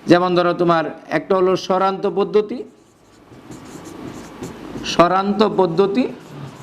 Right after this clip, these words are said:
স্বরান্ত পদ্ধতি, আর দুই হলো ব্যঞ্জনান্ত পদ্ধতি। তাহলে অক্ষর বিভাজন পদ্ধতি কয়টি? দুইটি। কি কি? স্বরান্ত, ব্যঞ্জনান্ত।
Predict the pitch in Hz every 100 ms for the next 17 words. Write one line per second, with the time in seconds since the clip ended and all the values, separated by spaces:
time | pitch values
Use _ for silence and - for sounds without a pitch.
0 | - - - - - - - - - -
1 | - 170 180 190 196 196 175 - 165 160
2 | 190 214 240 - - - - - - -
3 | 147 165 156 180 185 185 190 - - -
4 | - - - - - 123 135 175 185 185
5 | 208 285 - - - _ - - 143 165
6 | 170 180 196 208 311 - - - _ _
7 | - - 165 156 156 143 120 - - -
8 | - - - - - - - - 147 170
9 | 175 170 220 214 214 214 214 214 220 208
10 | 214 214 202 254 403 - - 147 196 180
11 | 139 131 185 196 277 285 180 185 190 170
12 | 370 440 - - 143 175 160 135 113